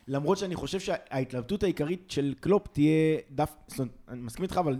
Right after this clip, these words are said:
דווקא ב-, בעמדה הזאת של החלוץ, כמה שאפשר לקרוא למי שמשחק, אה,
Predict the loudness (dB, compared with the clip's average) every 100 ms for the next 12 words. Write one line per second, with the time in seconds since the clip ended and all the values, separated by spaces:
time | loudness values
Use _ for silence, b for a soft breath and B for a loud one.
0 | -2 2 2 2 0 0 0 -2 -2 0
1 | -2 -2 -6 -6 -8 b b -4 4 6
2 | 4 -2 -4 -4 -4 -6 -4 -4 -4 -4
3 | -8 -10 -12 -10 -10 -6 -4 -2